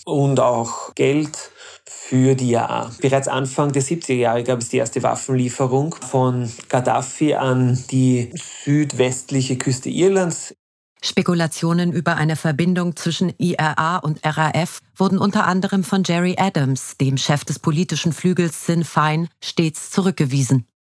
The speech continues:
Speaker 1: Also es gab keine Kooperation zwischen I R A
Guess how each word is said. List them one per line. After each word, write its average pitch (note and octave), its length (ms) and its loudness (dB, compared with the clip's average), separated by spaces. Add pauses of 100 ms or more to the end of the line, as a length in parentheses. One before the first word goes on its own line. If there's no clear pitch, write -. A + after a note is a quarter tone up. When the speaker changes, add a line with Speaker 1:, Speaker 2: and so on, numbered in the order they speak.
(100)
Speaker 1:
Also D#3+ 340 4
es - 220 -2
gab C#3+ 500 4
keine D3+ 420 2
Kooperation D#3 840 2
zwischen D3+ 300 -2
I C#3+ 140 0
R C3 180 4
A B2+ 420 0